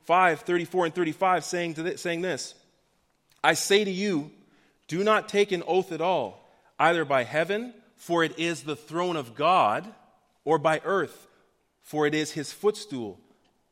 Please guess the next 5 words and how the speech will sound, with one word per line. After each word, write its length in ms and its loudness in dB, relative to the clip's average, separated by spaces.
Jesus 260 2
is 100 -2
teaching 360 -6
his 160 -4
listeners 680 -2